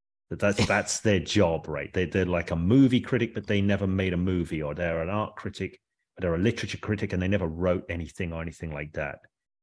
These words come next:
Speaker 1: And of course, a lot of these professional critics that work for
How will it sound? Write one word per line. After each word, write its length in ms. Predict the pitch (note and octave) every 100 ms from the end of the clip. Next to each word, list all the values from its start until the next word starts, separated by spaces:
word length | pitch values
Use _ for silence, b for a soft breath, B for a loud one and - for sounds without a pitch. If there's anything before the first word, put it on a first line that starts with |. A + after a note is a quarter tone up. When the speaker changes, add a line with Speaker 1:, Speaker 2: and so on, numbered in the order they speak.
| _
Speaker 1:
And 100 | A2+
of 60 | G2+
course, 200 | - -
a 60 |
lot 100 | A#2
of 60 | G2+
these 160 | G2 -
professional 500 | F2 - F2+ - -
critics 380 | E2+ E2 -
that 80 | -
work 200 | E2 D2+
for 120 | -